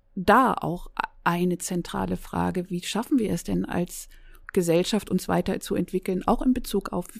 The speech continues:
jeder versteht sich besser selbst, seine eigenen Antreiber und damit auch die Toleranz gegenüber anderen, äh, wachsen zu lassen.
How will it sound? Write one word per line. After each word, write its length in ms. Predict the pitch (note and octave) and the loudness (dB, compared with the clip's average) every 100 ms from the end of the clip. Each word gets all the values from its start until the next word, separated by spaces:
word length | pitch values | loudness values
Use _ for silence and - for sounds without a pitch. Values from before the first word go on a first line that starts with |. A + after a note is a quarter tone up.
| - _ | -20 _
jeder 360 | F#3+ F#3 F#3 F#3+ | -6 0 2 0
versteht 420 | - F#3+ F#3+ F#3+ | -2 -4 -4 -2
sich 200 | G3 - | -4 -2
besser 280 | D#3+ F3+ F3+ | -2 0 0
selbst, 420 | F3 - - - | 2 0 -4 -6
seine 300 | - F3 F3 | -2 0 0
eigenen 380 | F3+ F3+ F#3+ G#3 | 0 0 0 2
Antreiber 640 | - G3 - G3+ G3+ G3+ | 0 0 -2 -2 -2 0
und 160 | F#3 F#3 | 2 2
damit 340 | E3+ F#3 - | 2 2 0
auch 140 | F3+ - | -4 -2
die 140 | G3 | -4
Toleranz 580 | - F#3+ F3 F3+ F#3 - | -2 -4 -2 0 -2 0
gegenüber 540 | G3 G3 - F3 F#3 | -2 0 0 0 0
anderen, 580 | - C#4+ D4+ A#3 F#3+ F3+ - - | 2 2 2 2 2 0 -6 -10
äh, 200 | - F#3 | -6 -6
wachsen 460 | - E3+ D#3+ - E3 | -4 -4 -4 -4 -6
zu 160 | - | -4
lassen. 380 | D3 C#3+ - C3 | -6 -6 -8 -10